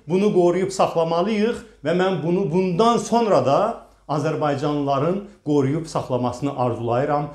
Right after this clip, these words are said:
və bu bayram münasibətilə sizləri təbrik edirəm. Dünya azərbaycanlılarının həmrəyliyi gününü biz biraz da geniş başa düşməyə çalışmalıyıq.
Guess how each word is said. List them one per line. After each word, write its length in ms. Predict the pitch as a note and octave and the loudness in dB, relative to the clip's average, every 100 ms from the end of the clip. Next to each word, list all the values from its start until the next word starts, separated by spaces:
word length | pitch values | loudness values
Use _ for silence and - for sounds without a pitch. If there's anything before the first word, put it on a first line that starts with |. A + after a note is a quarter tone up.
| - | -10
və 120 | C3 B2+ | -4 -2
bu 100 | C3+ | 0
bayram 380 | B2 A#2+ C3 B2 | 0 0 0 -2
münasibətilə 800 | A2+ G#2 - G#2 A#2+ A#2 A#2 - _ | -4 -8 -10 -12 -8 -6 -6 -10 _
sizləri 480 | - B2 A2 C3 C#3+ | -8 -4 -2 -2 -2
təbrik 360 | C3 G#2 B2+ | -4 -4 -4
edirəm. 280 | A#2 - G#2 - _ _ _ _ _ _ _ _ _ _ B2+ | -6 -6 -10 -14 _ _ _ _ _ _ _ _ _ _ 0
Dünya 320 | C#3+ D3 E3 D#3 | 2 2 0 -2
azərbaycanlılarının 1040 | C#3 C3 C3 B2 C3+ B2+ B2 A#2+ C3+ D#3+ D#3+ - _ | -2 0 -2 -2 0 0 0 0 -2 -4 -8 -16 _
həmrəyliyi 680 | D3 C#3+ C3+ C#3 C3 C3+ F3 A#2+ | -2 0 0 0 0 -2 -2 -2
gününü 560 | D3 C#3 D3 G3 G#3+ - - _ | -2 0 0 -2 -2 -8 -20 _
biz 480 | B2 C3 A#3 G#3+ - - _ _ - | -8 -2 -2 -2 -8 -20 _ _ -2
biraz 340 | A#3+ A#3+ G#3 | 2 4 2
da 60 | G3+ | 0
geniş 640 | D#3 F#3+ G#3 G#3 - - | 2 4 4 2 -4 -8
başa 240 | D3+ C#3 C#3 | -8 -6 -8
düşməyə 380 | - C3+ A#2 A#2+ | -8 -6 -4 -4
çalışmalıyıq. 680 | B2 G#2+ G#2 B2 G#2+ G#2 F2+ | -6 -8 -6 -6 -6 -6 -10